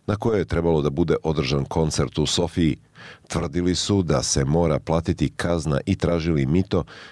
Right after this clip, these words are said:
kako bi omogućili prolaz kamiona do destinacije. Objavljeno je da su inspektori čak koristili platformu Google Translate kako bi izrazili svoje zahtjeve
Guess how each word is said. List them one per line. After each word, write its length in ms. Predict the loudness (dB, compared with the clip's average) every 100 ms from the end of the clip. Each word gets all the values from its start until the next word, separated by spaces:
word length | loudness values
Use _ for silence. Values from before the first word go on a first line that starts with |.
| -12
kako 260 | -8 -4 0
bi 200 | 2 2
omogućili 640 | 2 2 2 0 2 2 2
prolaz 420 | 2 2 2 0
kamiona 480 | -2 0 2 2 2
do 220 | 2 0 0
destinacije. 840 | -2 0 0 2 0 2 2 2 -6 _ _ _ -20 -10 0
Objavljeno 600 | 0 2 2 2 2 2
je 120 | 2
da 160 | 0 -2
su 180 | -4 -2
inspektori 640 | -2 -2 -4 0 2 2
čak 300 | 0 -4 -4
koristili 560 | 0 2 2 2 2 2
platformu 640 | 0 -2 0 0 2 2
Google 360 | 2 2 4 0
Translate 640 | 0 0 0 0 2 0 -4 -20 -20 -20 -20 _
kako 260 | -8 -6 -2
bi 120 | 0
izrazili 560 | 0 2 2 2 2 2
svoje 240 | 2 2
zahtjeve 580 | 2 2 0 2 2